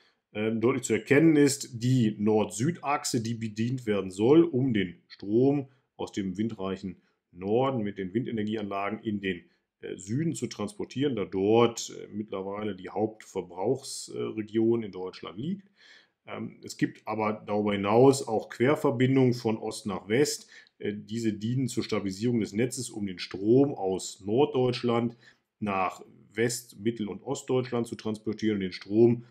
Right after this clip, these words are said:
aus diesen Regionen dann weiter zu transportieren nach Süddeutschland durch die, äh, Kraftwerke, die wir insbesondere in der Region im östlichen Teil Deutschlands haben, mit den Braunkohlekraftwerken, sowie in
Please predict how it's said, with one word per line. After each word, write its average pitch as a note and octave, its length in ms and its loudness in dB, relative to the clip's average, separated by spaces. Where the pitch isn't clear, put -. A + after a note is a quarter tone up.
aus G2 200 -6
diesen B2 240 0
Regionen G#2+ 400 4
dann F#2 160 -4
weiter G#2 260 -2
zu - 140 -12
transportieren G2 640 -8
nach E2+ 160 -10
Süddeutschland A#2+ 760 0
durch A2 400 8
die, F#2+ 300 -4
äh, F#2+ 180 -2
Kraftwerke, A#2 760 4
die G2 140 -6
wir G2 80 -4
insbesondere G2 420 -8
in G2+ 120 -8
der F#2 160 -4
Region G2 460 -4
im G2 140 -18
östlichen A#2+ 440 -6
Teil G#2 200 -2
Deutschlands G2+ 380 -4
haben, G2 200 -6
mit E2 80 -10
den E2 100 -18
Braunkohlekraftwerken, G#2 1040 -2
sowie G2 460 -6
in - 140 -20